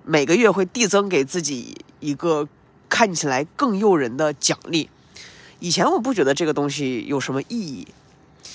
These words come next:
但我昨天还是前，呃，昨天，就是昨天看到他在群里面再次发出这个东西的时候，哎，我觉得我是不是可以试一试？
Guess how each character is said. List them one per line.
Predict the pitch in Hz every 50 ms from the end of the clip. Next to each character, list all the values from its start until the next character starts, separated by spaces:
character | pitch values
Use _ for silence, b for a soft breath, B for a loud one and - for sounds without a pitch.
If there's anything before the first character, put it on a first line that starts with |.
| B B B B B _ _
但 | - 262 247 226 214 208 190 185 180 160 127 -
我 | - 165 160 151 - _ _ _ -
昨 | - 160 202
天 | - 247 254 247
还 | 214
是 | 180 190 170
前， | - - - -
呃， | 170
昨 | - - 175
天， | 208 233 254 269 262 -
就 | - 302
是 | 254 208
昨 | - 170 165
天 | 180 185
看 | 180 - 214
到 | 190 180
他 | 180 180
在 | 180 180 175
群 | - - - 151
里 | 160
面 | 156 147 135 131
再 | 127 185 175
次 | 165 - 165
发 | - - 170 185
出 | - - 180 165
这 | 185 170
个 | 160
东 | 156 165 170 185
西 | 180
的 | 160 147
时 | - 139
候， | 135 135
哎， | - -
我 | 254 294 233
觉 | 170 175
得 | 185
我 | 175 175
是 | 196 214
不 | 202
是 | 202
可 | 190 214
以 | 170
试 | 156 - - 240 180
一 | -
试？ | - - - -